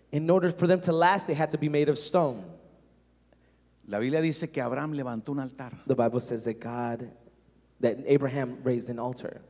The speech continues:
Speaker 2: Pero después un día, un día su hijo iba huyendo.
Speaker 1: But one day his son was fleeing.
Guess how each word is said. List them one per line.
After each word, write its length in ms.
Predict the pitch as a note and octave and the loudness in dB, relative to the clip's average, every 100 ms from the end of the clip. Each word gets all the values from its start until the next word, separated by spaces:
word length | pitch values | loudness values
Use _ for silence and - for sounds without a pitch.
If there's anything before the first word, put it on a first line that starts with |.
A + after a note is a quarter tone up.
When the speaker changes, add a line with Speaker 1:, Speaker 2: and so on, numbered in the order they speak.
| _ - | _ 2
Speaker 2:
Pero 140 | A#2+ | 2
después 320 | A#2 D#3+ D3 | 2 0 0
un 120 | D#3+ | 0
día, 240 | D#3 E3+ D3 | -2 -4 -4
un 180 | C#3+ D3 | -4 -4
día 260 | D3+ D#3+ C#3 | -2 -4 -4
su 360 | - - C#3 | -8 -8 -4
hijo 400 | F3+ F3+ - B2+ | -4 -4 -8 -4
iba 220 | C3 C3+ | -2 -2
huyendo. 680 | B2+ A#2 A#2+ A#2+ G#2 G2+ F2+ D#2+ _ | -2 -4 -4 -6 -6 -8 -12 -16 _
Speaker 1:
But 140 | - B2+ | -4 -2
one 180 | F#3+ F3 | -2 -2
day 200 | D#3+ C3 | -2 -4
his 320 | - C#3 A#2+ | -6 -6 -6
son 460 | - - G#3 G3+ G3 | -6 -6 -6 -4 -2
was 180 | D#3 - | -2 -2
fleeing. 560 | - E3+ E3 C3 A2 | -10 -4 -4 -4 -10